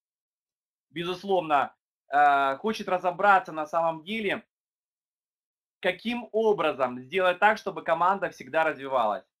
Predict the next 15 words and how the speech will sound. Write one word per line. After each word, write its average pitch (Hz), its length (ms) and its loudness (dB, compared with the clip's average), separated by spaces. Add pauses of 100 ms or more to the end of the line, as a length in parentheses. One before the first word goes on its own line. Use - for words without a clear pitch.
(240)
Что - 280 -2
сделать 202 260 4
так, 214 140 4
чтобы, 170 460 -8
э, - 100 -6
как 180 220 -6
можно 190 340 -2
меньше 202 480 -4
людей 185 560 -6 (280)
приходило 185 680 -2
и 185 180 -6
как 170 160 -2
можно, 175 420 -4 (300)
э, 156 60 -2
э, 160 400 4